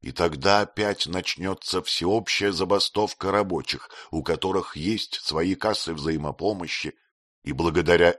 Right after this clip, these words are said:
этому рабочие будут иметь возможность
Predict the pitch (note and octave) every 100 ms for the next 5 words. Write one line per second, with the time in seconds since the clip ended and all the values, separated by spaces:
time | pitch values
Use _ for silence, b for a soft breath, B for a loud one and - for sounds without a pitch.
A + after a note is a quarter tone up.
0 | - G#2+ - C#2 C#2 D#2+ G2 A#2 G2 G2+
1 | G#2 F#2+ F#2 F#2 G2+ C#2 D2+ C2 E2+ G#2+
2 | E2 E2 - -